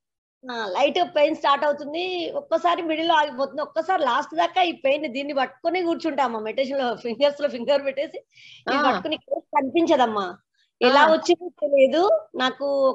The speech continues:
Speaker 1: ఫస్ట్ సెకండ్ డెలివరీ ఏమైందంటే మాది చిన్న ఊరమ్మా, మా అత్తగారిది. షాద్నగర్ లో ఉంటాము, ఊ-, టౌన్ లోనే కూడా ఉంటాం, కానీ ఆ టైంలో ఇంటికి వచ్చాను. వెళ్ళే టైంలో నాకు ఫస్ట్ టైమ్ డెలివరీ కొంచెం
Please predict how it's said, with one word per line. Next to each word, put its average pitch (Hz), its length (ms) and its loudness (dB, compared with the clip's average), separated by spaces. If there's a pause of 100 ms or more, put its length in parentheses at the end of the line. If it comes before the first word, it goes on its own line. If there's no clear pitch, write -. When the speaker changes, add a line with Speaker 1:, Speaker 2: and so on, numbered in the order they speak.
(220)
Speaker 1:
ఫస్ట్ 254 340 -6
సెకండ్ 277 300 2
డెలివరీ 294 360 6
ఏమైందంటే 285 680 4
మాది 247 340 -2
చిన్న 262 280 -4
ఊరమ్మా, 262 580 -2 (100)
మా 220 80 -8
అత్తగారిది. 220 600 0 (520)
షాద్నగర్ 254 440 2
లో 320 80 8
ఉంటాము, 277 400 4
ఊ-, 240 400 -2 (280)
టౌన్ 220 200 2
లోనే 311 160 4
కూడా 311 160 4
ఉంటాం, 294 220 2
కానీ 339 140 2
ఆ 320 40 2
టైంలో 294 440 4
ఇంటికి 285 280 -4
వచ్చాను. 285 320 -4
వెళ్ళే 285 300 0
టైంలో 285 480 -2
నాకు 262 340 -8
ఫస్ట్ - 300 -10
టైమ్ 277 160 -2
డెలివరీ 269 240 2
కొంచెం 294 220 0